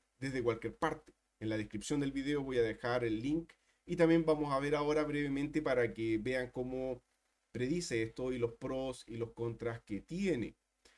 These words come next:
Finalmente, ellos también tomaron una serie de moléculas del laboratorio Novartis para poder ver que también predecían a estructuras,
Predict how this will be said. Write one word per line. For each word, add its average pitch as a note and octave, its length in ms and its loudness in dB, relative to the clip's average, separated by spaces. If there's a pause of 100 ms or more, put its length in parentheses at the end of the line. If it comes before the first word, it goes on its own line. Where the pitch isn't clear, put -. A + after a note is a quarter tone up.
(240)
Finalmente, D#3+ 520 4
ellos D#3+ 220 2
también D3+ 300 0
tomaron C#3 680 -2
una A2+ 540 -2
serie C#3+ 360 0
de B2+ 100 0
moléculas B2 580 0
del A2+ 120 2
laboratorio A2+ 640 -2
Novartis C#3+ 760 -4 (540)
para C#3+ 220 4
poder C3+ 340 -2
ver C#3 320 -2
que D3 100 0
también C#3 480 -2
predecían C3 680 -2
a B2+ 80 -2
estructuras, C3 1080 -2